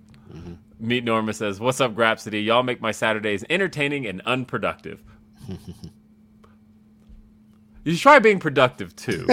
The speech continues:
Speaker 2: but I'm glad we can entertain you.
Speaker 1: <laughs>
Speaker 2: Um, I want Bobby to win and reform Hurt Business and to go against the Bloodline,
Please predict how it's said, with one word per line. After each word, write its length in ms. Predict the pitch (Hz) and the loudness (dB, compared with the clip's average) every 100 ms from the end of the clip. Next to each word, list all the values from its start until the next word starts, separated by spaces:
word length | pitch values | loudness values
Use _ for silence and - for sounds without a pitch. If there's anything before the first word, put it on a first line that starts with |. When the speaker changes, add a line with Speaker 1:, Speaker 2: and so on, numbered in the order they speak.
| - | 4
Speaker 2:
but 260 | - - - | 4 4 4
I'm 140 | - | 4
glad 320 | 170 165 165 | 4 6 4
we 100 | 156 | 4
can 140 | 156 139 | 0 2
entertain 420 | 123 120 120 101 | 0 0 -4 -4
you. 80 | 85 | -6
Speaker 1:
<laughs> 40 | - - - - | -8 -4 -6 -4
Speaker 2:
Um, 540 | 110 110 110 104 104 - - - | 0 0 0 -4 -8 -18 -8 2
I 80 | 127 | 4
want 240 | 185 147 | 4 6
Bobby 320 | 147 147 143 | 6 6 2
to 120 | 135 117 | -2 -2
win 240 | 139 160 | 0 0
and 200 | 120 107 | -2 -4
reform 460 | 123 131 123 123 113 | -4 -4 -4 -4 0
Hurt 260 | 120 120 | -2 -2
Business 400 | 110 110 113 110 | -4 -4 -6 -8
and 460 | - 101 95 95 90 | -6 -6 -6 -8 -10
to 120 | 113 | -8
go 200 | 104 110 | -2 0
against 360 | 104 104 98 - | 0 -4 -8 -10
the 80 | 87 | -6
Bloodline, 540 | 104 104 101 101 101 | -4 -2 -2 -4 -4